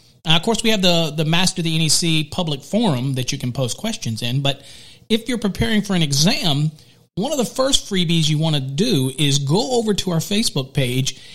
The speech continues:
and join the Master the N E C Exam Prep Forum. And you can search for it by that. Of course, if you search for Master the N E C, you'll probably see both of them. Um, but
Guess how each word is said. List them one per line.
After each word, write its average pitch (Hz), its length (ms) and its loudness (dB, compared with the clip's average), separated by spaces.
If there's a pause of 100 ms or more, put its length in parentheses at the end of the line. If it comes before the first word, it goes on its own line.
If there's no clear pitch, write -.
(140)
and 151 260 2
join 151 720 4
the 143 180 0
Master 147 640 -2
the 196 220 -2
N 175 160 0
E 233 80 -2
C 139 440 -2
Exam 139 600 2
Prep 247 400 -6
Forum. - 380 -4 (400)
And 151 100 2
you 143 60 -4
can 160 100 -4
search 185 280 0
for 165 120 -8
it 135 100 -12
by 131 160 -8
that. 139 280 -6 (800)
Of - 60 -20
course, 247 240 -4
if 208 100 -8
you 208 80 0
search 285 260 2
for 220 80 -6
Master 185 380 0
the 151 80 -2
N 143 60 -2
E 143 60 0
C, 151 140 0
you'll 139 140 -4
probably 131 300 -6
see 117 180 0
both 117 280 -10
of - 120 -18
them. 110 160 -18 (520)
Um, 160 460 6
but 208 220 4